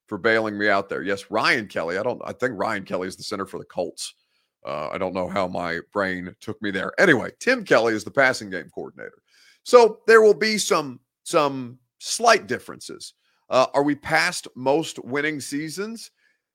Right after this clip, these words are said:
Yeah, well, they have, they have the most consecutive winning seasons. Uh, they have the most consecutive winning seasons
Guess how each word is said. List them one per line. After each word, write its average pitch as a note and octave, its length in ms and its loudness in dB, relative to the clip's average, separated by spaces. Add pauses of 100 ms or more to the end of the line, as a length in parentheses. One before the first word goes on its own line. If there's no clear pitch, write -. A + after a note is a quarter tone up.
(300)
Yeah, D3+ 1160 -4
well, D#3+ 600 4 (240)
they D#3 240 2
have, D#3+ 440 2
they D3+ 200 0
have D3+ 140 2
the B2+ 60 -4
most D3+ 480 -2
consecutive E3 800 -6
winning G2 400 -10
seasons. D#2 720 -16 (500)
Uh, G2+ 540 2 (320)
they F3 60 0
have F#3 100 0
the C#3 80 -6
most D3+ 320 0
consecutive A#2+ 760 -4 (100)
winning G2 360 -10
seasons F#2+ 640 -12